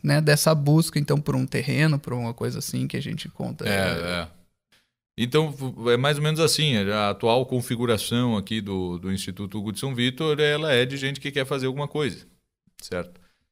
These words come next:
Speaker 2: Que vai lutar realmente, vai bo-, enfiar a sua vida aqui, ah, fazendo coisas, certo? Cada um com a sua liberdade, cada um com as suas ideias, cada um com os seus propósitos, mas no fundo é, é, estamos aqui para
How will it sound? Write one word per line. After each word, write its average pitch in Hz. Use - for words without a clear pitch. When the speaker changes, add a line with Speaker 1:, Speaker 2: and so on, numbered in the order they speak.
Speaker 2:
Que 95
vai 107
lutar 120
realmente, 123
vai 104
bo-, 107
enfiar 110
a 120
sua 147
vida 160
aqui, 180
ah, 123
fazendo 156
coisas, 139
certo? 104
Cada 107
um 117
com -
a 110
sua 104
liberdade, 98
cada 101
um 98
com 110
as 98
suas 98
ideias, 95
cada 95
um 98
com 95
os 90
seus 92
propósitos, 113
mas 147
no 160
fundo 165
é, 160
é, 135
estamos 135
aqui 131
para 131